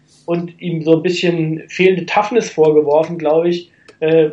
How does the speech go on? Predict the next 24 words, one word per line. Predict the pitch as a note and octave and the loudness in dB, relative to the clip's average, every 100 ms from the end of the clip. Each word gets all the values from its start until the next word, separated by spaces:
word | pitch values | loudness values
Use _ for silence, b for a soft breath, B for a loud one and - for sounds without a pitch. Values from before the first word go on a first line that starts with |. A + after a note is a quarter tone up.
| - | -6
weil | - D#3 | -2 0
er | E3+ | 2
mit | F3 E3+ | 2 0
dieser | F3 E3+ | 0 -2
kaputten | D#3 D#3 G3+ A3+ | 0 -4 -4 -8
Schulter | F3 G#3+ B3 E3+ | -2 0 2 2
nicht | D#3+ D3+ - | 0 -4 -10
gespielt | - - F3+ F3 E3 | -8 -4 0 0 2
hat. | D3 - b b b _ | -2 -2 b b b _
Äh, | D3+ D3 D3 | 0 2 2
was | C#3+ D3+ | 0 -4
sich | E3 | -2
dann | E3 | 0
im | E3 | 0
Nachhinein | D#3 E3+ F#3+ E3+ E3 | 0 -2 -2 -2 -2
herausgestellt | D#3 D#3+ F3 - E3+ F3 | 0 0 -2 -8 -4 -2
hat, | F3+ F3 | -2 -2
das | D#3+ D#3+ | -4 -2
war | D#3+ - | -2 0
irgendwie | F3 F3+ E3+ | -4 -2 2
so | E3 D#3+ | 2 2
ein | D#3 D3+ | 0 -4
Grad, | C#3+ C#3 D3 D#3+ - _ _ | -2 2 2 0 -6 _ _
äh, | G#2 | -14